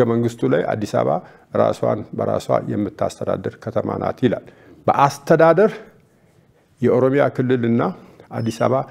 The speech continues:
የሚያገናኛቸው ምንም ነገር የለም። በ-፣ በጂኦግራፊ አቀማመጥ አዲስ አበባ የተቀመጠችበት ቦታ በኦሮሚያ ክልል ውስጥ ሊሆን ይችላል።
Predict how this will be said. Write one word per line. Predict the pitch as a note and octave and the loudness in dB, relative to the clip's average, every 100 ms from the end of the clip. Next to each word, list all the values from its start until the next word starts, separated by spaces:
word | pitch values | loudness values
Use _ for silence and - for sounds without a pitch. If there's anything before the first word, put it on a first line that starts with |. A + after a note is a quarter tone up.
| - _ | -18 _
የሚያገናኛቸው | - G#2 G2+ G#2 G2+ G#2 G2+ - A2+ - _ _ _ | -2 0 2 0 0 -2 -6 -6 -10 -10 _ _ _
ምንም | C3 E3 | 4 6
ነገር | B2+ F#2 E2 | 6 2 -8
የለም። | - - - _ _ _ _ _ - - _ _ _ _ - - - - - - - A#2 A2+ | -10 -16 -20 _ _ _ _ _ -20 -20 _ _ _ _ -10 -10 -8 -10 -8 -10 0 2 2
በ-፣ | F#2 G2+ | 2 2
በጂኦግራፊ | F#2 A2 B2 C3+ C3 D3+ - G3+ | 4 4 6 8 8 6 6 4
አቀማመጥ | C3+ - B2+ C3+ D#3 | 4 2 0 2 0
አዲስ | G2 A2+ | 0 -2
አበባ | C#3 C3 | 0 0
የተቀመጠችበት | B2 C3+ A#2+ B2 A#2 - A#2+ A#2+ A#2+ | 0 -2 -2 0 -2 -4 -4 -2 -2
ቦታ | A#2+ C3 D#3+ - - - | -2 0 -2 -4 -18 -8
በኦሮሚያ | - G2+ A#2+ | 0 2 2
ክልል | A#2+ B2+ B2+ | 0 0 -2
ውስጥ | A#2+ | 0
ሊሆን | B2+ D#3+ | 0 0
ይችላል። | D3+ C3+ G#2+ | -2 -4 -4